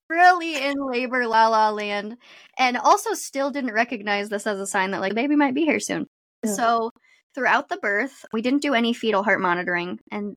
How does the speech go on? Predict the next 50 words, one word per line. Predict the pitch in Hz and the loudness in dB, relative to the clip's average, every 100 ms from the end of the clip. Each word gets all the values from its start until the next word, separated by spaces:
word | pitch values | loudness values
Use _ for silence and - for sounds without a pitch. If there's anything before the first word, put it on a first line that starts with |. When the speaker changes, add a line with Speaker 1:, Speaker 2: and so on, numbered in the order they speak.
| - | -8
Speaker 1:
but | 196 | -6
we | 220 | -6
did | 220 | -2
have | 220 226 | 0 0
a | |
Doppler. | 214 175 - 170 202 _ _ _ _ | -2 -2 -4 -8 -8 _ _ _ _
And | 220 214 208 202 - - | -2 0 0 -4 -8 -4
my | 214 208 | 0 -2
plan, | - 214 175 180 262 247 - | -4 -6 -2 -2 -4 -4 -6
after | 196 196 | -4 -4
having | 202 202 196 | -6 -6 -6
listened | 202 - 202 | -6 -6 -6
to | 208 | -4
other | 185 196 | -2 -2
free | 196 - 190 | -4 -6 -6
birth | 190 185 | -6 -8
stories, | - 175 175 190 | -8 -8 -8 -8
was | 185 180 | -10 -10
just | - | -12
that | 185 | -2
I | 180 | -2
was | 185 190 | -2 -6
paying | - 185 196 | -10 -8 -6
attention | 202 - 185 - 185 185 | -6 -6 -6 -4 -4 -4
to | - 175 175 180 _ _ - | -2 0 0 -4 _ _ -6
the | 196 | -2
movements | 202 202 196 190 - | 2 2 2 -4 -4
of | - | -2
my | 160 | -2
baby, | 165 185 - - - _ _ - | -4 -6 -8 -10 -16 _ _ -6
making | 196 - 214 | -4 -2 -2
sure | 202 208 180 | 2 2 2
she | - | 0
was | 190 175 | -2 -2
moving | 180 175 175 175 196 _ _ _ _ - | -6 -6 -6 -8 -10 _ _ _ _ 0
regularly, | 269 240 247 240 233 233 226 | 0 2 0 0 0 -2 -2
and | - | -2
I | 175 | -4
was | 175 - | -6 -6
really, | 190 226 233 233 | 0 4 4 4
really | 208 196 | 2 0
tuned | 196 196 180 | -2 -8 -8
into | 180 - | -10 -8
that. | - - | -6 -6
I | 190 | -6
knew | 196 170 | -6 -2
that | 180 185 | 0 0
was | 196 | -2
my | 190 180 | -4 -4
job | 185 180 160 | -2 -2 -2